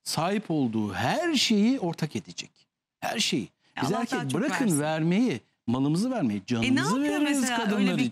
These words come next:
Speaker 2: kadın? Yani benim
Speaker 1: Aa,
Speaker 2: için,
Speaker 1: o kadının
Speaker 2: benim için
Speaker 1: özelliği ne? İşte onu konuşalım. O kadının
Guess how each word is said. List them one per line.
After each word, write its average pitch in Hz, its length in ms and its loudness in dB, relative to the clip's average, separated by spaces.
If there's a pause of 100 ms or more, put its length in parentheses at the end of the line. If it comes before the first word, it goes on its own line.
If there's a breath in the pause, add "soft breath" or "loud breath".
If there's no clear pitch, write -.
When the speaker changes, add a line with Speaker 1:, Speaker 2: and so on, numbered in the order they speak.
Speaker 2:
kadın? 226 200 -2
Yani 247 340 0
benim - 220 2
Speaker 1:
Aa, 240 120 -2
Speaker 2:
için, 277 300 0 (100)
Speaker 1:
o 233 100 0
kadının 240 260 0
Speaker 2:
benim 214 120 4
için 226 100 2
Speaker 1:
özelliği 214 560 0
ne? 294 100 2
İşte 226 200 0
onu 214 180 0
konuşalım. 240 540 0 (440 loud breath)
O 285 120 0
kadının 135 580 2